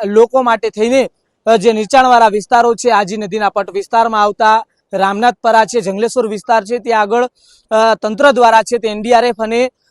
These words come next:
અ, જે રીતના ફાયર વિભાગની ટીમો પણ તૈનાત કરવામાં આવી છે. સાથોસાથ જે રીતના આજી ડેમ ખાતે પણ પોલીસ બંદોબસ્ત છે તે રાખવામાં આવ્યો છે.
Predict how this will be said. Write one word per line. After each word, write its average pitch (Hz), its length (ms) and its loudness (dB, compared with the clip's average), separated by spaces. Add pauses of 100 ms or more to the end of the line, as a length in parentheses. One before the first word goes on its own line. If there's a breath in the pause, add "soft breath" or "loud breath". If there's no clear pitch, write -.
(120)
અ, 233 100 0
જે 220 180 2
રીતના 220 340 -2
ફાયર 208 300 -2
વિભાગની 214 600 -4
ટીમો 220 320 -6
પણ 226 200 -4
તૈનાત 214 360 -4
કરવામાં 214 440 -6
આવી 214 140 -8
છે. 247 160 -8
સાથોસાથ 233 460 -4
જે 233 140 -2
રીતના 226 280 -6
આજી 208 180 -8
ડેમ 233 160 -2
ખાતે 202 300 -10
પણ 233 180 -10
પોલીસ 202 340 -8
બંદોબસ્ત 196 400 -10
છે 220 120 -6
તે 220 120 -6
રાખવામાં 190 440 -8
આવ્યો 185 180 -8
છે. 196 200 -6